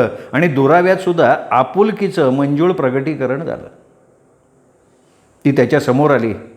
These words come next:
एक गुडघा लवून अजिंठ्यातल्या शिल्पासारखी ती उभी राहिली. अवतीभवतीची चाहूल नुसत्या डोळ्यांनीच आजमावत तिनं एक शब्दी प्रश्न केला, "एकटेच?" "ते" मधला एकार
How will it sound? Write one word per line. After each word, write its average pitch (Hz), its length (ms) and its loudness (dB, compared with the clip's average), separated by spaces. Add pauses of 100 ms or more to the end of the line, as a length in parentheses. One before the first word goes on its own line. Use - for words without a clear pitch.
(560)
एक 147 160 2
गुडघा 131 360 2
लवून 123 480 0 (320)
अजिंठ्यातल्या 170 640 0
शिल्पासारखी 143 800 -2
ती 147 120 -6
उभी 135 260 -2
राहिली. 98 300 -6 (1200)
अवतीभवतीची 139 720 2
चाहूल 131 440 2
नुसत्या 127 280 0
डोळ्यांनीच 147 500 2
आजमावत 147 600 2
तिनं 143 180 -2 (140)
एक 170 200 2
शब्दी 151 320 -2
प्रश्न 151 340 -4
केला, 123 320 -2 (460)
"एकटेच?" 185 760 -2 (1600)
"ते" 190 160 6
मधला 202 340 0 (100)
एकार 147 400 0